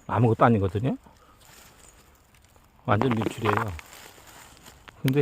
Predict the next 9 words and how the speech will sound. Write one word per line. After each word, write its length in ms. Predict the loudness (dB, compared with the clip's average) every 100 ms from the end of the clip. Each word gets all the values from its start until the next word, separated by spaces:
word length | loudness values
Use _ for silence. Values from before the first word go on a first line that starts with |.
| -2
헷갈리는 480 | 2 4 6 4 2
게 160 | 0 0 -2 -4 -12 -20 -20 -20 -20 -20 -20 -2
낙엽을 420 | 4 4 4 2 0
제껴봤더니, 720 | -2 0 0 0 0 -2 -4 -10 -20 _ _ _ _ _ -20 _ _ -20 _ -20 -20 _ _ _ _ _ _ -8
어... 1300 | -4 -4 -4 -4 -4 -4 -4 -4 -4 -6 -6 -8 -14 _ _ -20 _ _ _ _ _ _ _ _ _ _ _ -6
이게 180 | -4 -2
묻혀서 760 | -2 -4 -8 -4 -2 2 0
그랬던 320 | 0 0 2
건지 680 | 2 2 0 0 0 -2